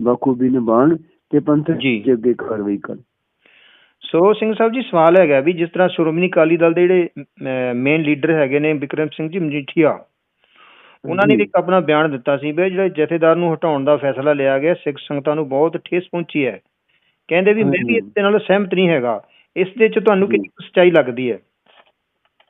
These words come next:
Speaker 1: ਦੇਖੋ, ਕੋਈ ਮੇਰੇ 'ਚ ਅਸੀਂ ਕਿਸੇ ਤੇ ਟਿੱਪਣੀ ਨਹੀਂ ਕਰ ਸਕਦੇ।
Speaker 2: ਜੀ।
Speaker 1: ਮੰਨ ਲਓ ਜੇ ਉਹਨਾਂ ਨੇ ਮਹਿਸੂਸ ਕੀਤਾ ਜਾਂ ਉਹਨਾਂ ਨਾਲ ਚਾਰ ਬੰਦੇ ਹੋਰ ਬੈਠੇ ਨੇ, ਉਹਨਾਂ ਨੇ ਮਹਿਸੂਸ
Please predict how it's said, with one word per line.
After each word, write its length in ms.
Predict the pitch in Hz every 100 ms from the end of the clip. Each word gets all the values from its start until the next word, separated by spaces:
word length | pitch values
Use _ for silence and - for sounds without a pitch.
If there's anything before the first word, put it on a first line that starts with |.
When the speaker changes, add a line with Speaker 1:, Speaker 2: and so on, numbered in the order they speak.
| _ _ _ 151
Speaker 1:
ਦੇਖੋ, 440 | 220 247 208 175 165
ਕੋਈ 160 | 190
ਮੇਰੇ 680 | 180 139 151 143 156 160 185
'ਚ 40 | 185 185
ਅਸੀਂ 160 | 196
ਕਿਸੇ 280 | 185 - 214
ਤੇ 200 | - 214 165 160 143 180 151
ਟਿੱਪਣੀ 300 | 180 170 165
ਨਹੀਂ 140 | 170
ਕਰ 160 | 156 127
ਸਕਦੇ। 340 | - 110 101 - _ _ 147
Speaker 2:
ਜੀ। 160 | 139 147
Speaker 1:
ਮੰਨ 200 | 139 151
ਲਓ 160 | 196
ਜੇ 160 | 175 180
ਉਹਨਾਂ 320 | 170 175 175
ਨੇ 80 | 180
ਮਹਿਸੂਸ 400 | 165 - 170 165 -
ਕੀਤਾ 360 | 143 - 147
ਜਾਂ 160 | 143 156
ਉਹਨਾਂ 240 | 156 160
ਨਾਲ 160 | 151 151
ਚਾਰ 280 | 147 127 135
ਬੰਦੇ 300 | 147 151 151
ਹੋਰ 200 | 156 156
ਬੈਠੇ 320 | 131 117 143
ਨੇ, 80 | 147
ਉਹਨਾਂ 200 | 156 156
ਨੇ 60 |
ਮਹਿਸੂਸ 340 | 156 143 143